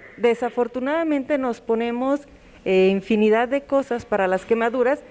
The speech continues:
y lo único que hacemos es infectar esa herida que tenemos en ese momento. De igual manera, ahorita se están incrementando bastante lo que son las incidencias dentro del hogar,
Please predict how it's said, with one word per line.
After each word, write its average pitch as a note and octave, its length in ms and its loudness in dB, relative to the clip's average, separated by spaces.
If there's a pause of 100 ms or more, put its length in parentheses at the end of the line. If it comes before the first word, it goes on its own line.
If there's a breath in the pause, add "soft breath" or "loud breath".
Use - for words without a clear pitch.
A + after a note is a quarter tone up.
(140)
y A#3+ 80 0
lo A#3+ 100 2
único D4 300 -4
que - 80 -2
hacemos B3+ 400 -4
es D#4 200 -2 (120)
infectar A3+ 640 -2 (140)
esa A3 300 0
herida G3+ 300 -2
que G3+ 100 -6
tenemos F#3+ 400 -4
en F#3 100 -4
ese E3+ 140 -6
momento. D#3+ 500 -2 (460 loud breath)
De B3 80 2
igual B3+ 200 0
manera, C#4+ 420 -2 (260)
ahorita C4 360 0
se - 80 -10
están C4+ 240 -2
incrementando A#3 640 -4
bastante A3 500 -2
lo A3 120 -2
que G3+ 100 -8
son A3 160 2
las A#3 160 -2
incidencias A#3+ 720 0
dentro G3 360 0
del G#3+ 140 2
hogar, D4 280 2